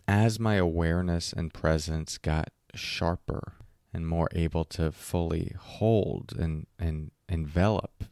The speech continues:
experience, those experiences were more deeply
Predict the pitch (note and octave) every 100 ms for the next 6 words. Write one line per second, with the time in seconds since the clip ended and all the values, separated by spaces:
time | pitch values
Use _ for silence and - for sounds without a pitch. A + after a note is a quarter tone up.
0 | - - - - D#2 D2+ D#2 - - -
1 | - _ _ _ _ - - - - -
2 | - F#2 F#2+ F#2 F2 - A2 B2+ G#2+ F2+
3 | - E2 D#2+ D#2+ - F2 E2+ E2 E2 -
4 | _ - F2 F2+ F2+ F2 - F2 D2+ -
5 | G2 B2+ - E2+ - -